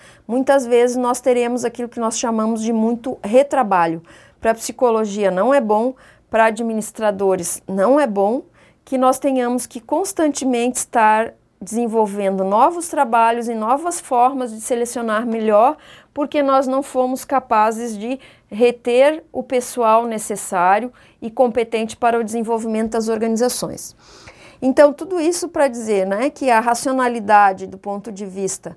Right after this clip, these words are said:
da especialização, de uma preocupação mais científica do trabalho, ela traz contribuições muito importantes que ainda permanecem hoje, tanto para administradores como para psicólogos, mas que nós precisamos avançar,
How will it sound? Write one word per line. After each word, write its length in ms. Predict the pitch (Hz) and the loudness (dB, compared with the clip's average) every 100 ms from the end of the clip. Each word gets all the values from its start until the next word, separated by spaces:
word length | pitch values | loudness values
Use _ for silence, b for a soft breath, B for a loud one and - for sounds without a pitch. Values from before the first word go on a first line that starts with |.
| b b b | b b b
da 140 | 190 | 0
especialização, 1400 | 220 220 254 262 277 247 240 220 214 - 208 214 214 202 190 | 0 0 -4 -2 0 0 0 -2 -2 -4 -4 -2 0 0 -2
de 140 | 175 | -4
uma 160 | 202 202 | -4 -4
preocupação 840 | 226 214 - 220 214 - 208 190 185 B B | -2 -4 -2 -2 0 -2 -2 -2 -4 B B
mais 260 | - 208 220 | 0 2 2
científica 720 | - 214 190 - 277 - - | -2 -6 -6 -6 -6 -4 -4
do 100 | 202 | -4
trabalho, 540 | 202 202 185 196 240 277 | 0 0 4 4 4 2
ela 160 | 254 | 0
traz 320 | 247 254 240 - | 2 2 0 0
contribuições 720 | 277 269 233 247 262 247 240 | -6 -6 -6 -6 -4 -2 -2
muito 320 | 240 302 - | -2 -2 -2
importantes 880 | 339 302 220 - 208 233 254 - - b b b _ | 2 2 0 -2 -4 -4 -6 -10 -10 b b b _
que 120 | 269 | 2
ainda 320 | 254 269 277 | 2 2 0
permanecem 840 | 269 247 233 226 208 254 - 277 | 2 0 0 0 0 0 -2 -2
hoje, 440 | 240 208 220 254 381 466 _ _ - | 0 2 0 0 -6 -10 _ _ -4
tanto 280 | 214 214 - | -4 -4 0
para 260 | 214 196 | 2 2
administradores 800 | 202 202 202 - 202 190 185 190 | 0 -4 -8 -4 -4 -2 -2 -2
como 240 | - 190 190 | -4 -6 -4
para 200 | 190 180 | -4 -4
psicólogos, 800 | - 220 - 196 208 262 302 - B B B | -6 -8 2 4 4 0 -8 -12 B B B
mas 420 | - 233 262 330 - | -4 2 4 2 -2
que 140 | 359 | -4
nós 220 | 330 302 | 0 0
precisamos 720 | - 285 285 262 262 254 277 | -2 -8 -6 -2 0 2 2
avançar, 760 | 285 247 254 254 - 214 214 | 2 2 -4 -4 -2 2 2